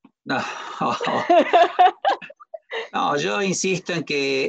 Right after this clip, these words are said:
es muy importante dar, eh, la discusión y la pelea con el coraje, como dice Flor, que tiene Cristina,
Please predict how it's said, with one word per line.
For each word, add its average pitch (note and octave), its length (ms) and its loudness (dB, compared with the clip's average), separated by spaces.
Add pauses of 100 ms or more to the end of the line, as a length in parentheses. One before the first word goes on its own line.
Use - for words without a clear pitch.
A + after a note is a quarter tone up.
(100)
es C3+ 80 -4
muy E3+ 180 -2
importante D3 680 -4
dar, D3 400 -2
eh, A#2 600 -2
la A#2 140 -2
discusión C3 800 -4
y A#2 80 -4
la A#2 160 -4
pelea B2+ 460 -2
con A2+ 160 -4
el G#2 80 -8
coraje, A#2 480 -4
como G#2+ 240 -8
dice A2+ 240 -10
Flor, A#2 320 -6
que G#2+ 100 -16
tiene A2 280 -14
Cristina, C3 640 -8